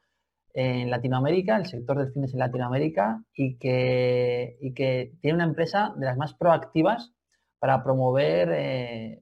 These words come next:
y ayudar a los centros deportivos a, a sus intereses, y ahora más que nunca está siendo, pues, un, un, un gran valedor de, de todo lo que está pasando con todo el tema de la pandemia.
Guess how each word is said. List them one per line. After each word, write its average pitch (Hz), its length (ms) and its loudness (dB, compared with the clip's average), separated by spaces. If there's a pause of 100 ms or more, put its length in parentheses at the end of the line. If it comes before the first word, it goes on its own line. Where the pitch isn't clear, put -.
(140)
y 127 300 -4
ayudar 131 580 2
a 123 220 0
los 120 160 -4
centros 139 240 -4
deportivos 143 680 -2 (340)
a, 117 640 -4
a 120 60 -10
sus 120 160 -10
intereses, 135 580 -2
y 123 140 -2
ahora 143 140 2
más 147 180 -4
que 139 100 -6
nunca 156 460 -2 (360)
está 131 280 0
siendo, 147 500 2
pues, 127 220 -2
un, 135 80 2
un, 135 1200 0
un 135 100 -4
gran 143 200 2
valedor 139 460 4
de, 120 600 -2
de 117 140 -6
todo 135 400 0
lo 135 160 -2
que - 40 -12
está - 140 -12
pasando 139 460 -4
con 127 320 -4
todo 123 100 -2
el 127 80 -2
tema 131 160 -4
de 131 60 -2
la 127 100 -4
pandemia. 143 580 -4